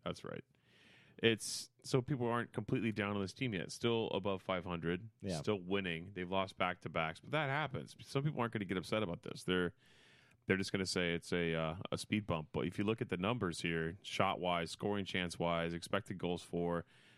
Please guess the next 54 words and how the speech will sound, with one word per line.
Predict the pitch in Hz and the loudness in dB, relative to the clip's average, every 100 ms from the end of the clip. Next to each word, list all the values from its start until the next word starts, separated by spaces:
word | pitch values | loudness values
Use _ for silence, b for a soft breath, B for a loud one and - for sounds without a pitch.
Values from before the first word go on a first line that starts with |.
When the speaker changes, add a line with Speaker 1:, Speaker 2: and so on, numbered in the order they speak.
| B - | B -4
Speaker 1:
and | 87 | 0
you | |
look | 92 101 | 0 -2
at | 85 | 0
what | 92 85 _ | -2 -2 _
Gibson | - 101 95 | -2 0 0
and | 92 90 | 0 0
Miller | 98 92 | 0 0
are | |
having | 90 87 | 0 -2
to | |
put | 82 85 | -2 -2
up | 95 - | -2 -2
with, | 82 | -4
you | 82 87 | -2 -2
realize | 82 95 95 87 82 | 0 2 2 0 -2
that | |
this | 87 90 | -6 -4
team | - 92 | -4 -2
has | 87 85 | -2 -2
a | |
lot | 80 80 78 78 78 | -2 -2 -2 -2 -4
of | |
problems. | - 92 92 85 76 - b b b b _ - | -2 0 0 -2 -8 -14 b b b b _ -6
And | 82 80 80 | -2 -2 -2
I | - 98 | 2 2
don't | 101 | 2
really | 92 95 | 0 0
feel | 85 - 95 92 | -2 -2 0 2
like | 90 87 - _ _ - 104 | 0 -2 -10 _ _ -14 -2
they | 92 92 | 0 0
can | 101 85 | -2 -2
just | 87 82 - - | -2 -2 -4 -8
turn | - 98 | -2 0
this | 98 - | 0 0
around | 82 85 90 | -2 0 0
without | 87 80 - | 0 -2 -2
getting | 87 87 | -2 0
rid | 85 | 0
of | |
the | 80 | 0
head | 82 - | -4 -4
coach. | 104 - - - - | -6 -6 -18 -18 -10
I, | - - | -10 -6
Speaker 2:
No. | 98 | -4
Speaker 1:
I | 90 104 104 110 - | 2 4 2 -4 -4
just | - 120 - _ | -2 0 -4 _
feel | - 95 104 | 0 2 4
that | 107 | 2
that's | 104 - - 98 | 0 -4 -10 -2
gonna | 104 104 | 0 2
have | 101 104 | 0 0
to | - | -2
happen. | 98 117 139 - | 0 0 -2 -8